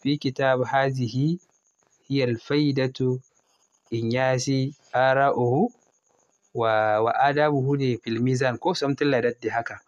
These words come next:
To saboda haka, ah, insha Allahu Rabbi za mu zo mu ba da mamaki a cikin wannan karatu. Saboda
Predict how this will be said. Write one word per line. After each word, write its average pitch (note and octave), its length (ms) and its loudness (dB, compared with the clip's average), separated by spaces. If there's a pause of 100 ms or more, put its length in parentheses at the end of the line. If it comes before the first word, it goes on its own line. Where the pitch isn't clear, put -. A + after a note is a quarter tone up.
(960)
To A#2+ 80 -14
saboda C3 240 -2
haka, B2 460 -2 (1160)
ah, G#2+ 640 0 (320)
insha B2 320 -4
Allahu B2+ 340 0
Rabbi A2+ 540 -2 (480)
za B2+ 240 0
mu B2 120 0
zo A#2+ 440 -2 (720)
mu G#2+ 240 -2
ba C3 160 2
da A#2+ 120 0
mamaki A#2 480 -2
a A2+ 80 -2
cikin - 280 -6
wannan G#2+ 240 -6
karatu. G2+ 360 -10 (760)
Saboda A#2 300 -2